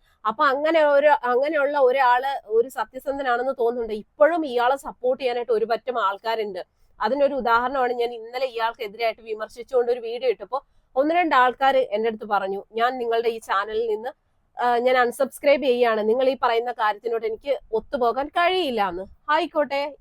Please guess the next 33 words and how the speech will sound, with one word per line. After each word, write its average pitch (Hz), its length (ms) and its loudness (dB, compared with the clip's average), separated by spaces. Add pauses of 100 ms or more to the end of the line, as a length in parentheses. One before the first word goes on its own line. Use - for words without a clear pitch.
എനിക്ക് 226 340 -4
എന്റേതായ 277 560 2
അഭിപ്രായങ്ങൾ 247 720 0 (360)
പറയാനാണ് 233 400 2
എന്റെ 208 240 -2
ചാനൽ. 196 560 -2
ഒരുപക്ഷെ 220 400 -2
അത് 240 160 0
മറ്റുള്ളവർക്ക്, 269 880 -2 (280)
ആ, 247 320 4 (140)
അംഗീകരിക്കാൻ 277 640 0
കഴിഞ്ഞു 302 400 2
എന്ന് 359 120 0
വരില്ല. 330 240 2
അങ്ങനെയുള്ളവർക്ക് 285 560 0
തീർച്ചയായും 330 640 -4
എന്റെ 269 120 -4
ചാനൽ 247 340 2
വിട്ടു 240 180 0
പോകാം. 190 420 -2
കാരണം 202 280 -4
എ-, 202 120 -10
ഞാൻ 202 320 -4
പറയുന്നത് 254 400 0
എന്റേതായിട്ടുള്ള, 233 640 -4
എനിക്ക് 247 340 -2
ശരിയെന്ന് 262 480 -2
തോന്നുന്ന 240 260 -2
അഭിപ്രായങ്ങളാണ് 220 640 -2
ഞാൻ 220 260 -6
എന്റെ 208 160 -12
ചാനലിലൂടെ 190 600 -8
പറയുന്നത്. 175 480 -6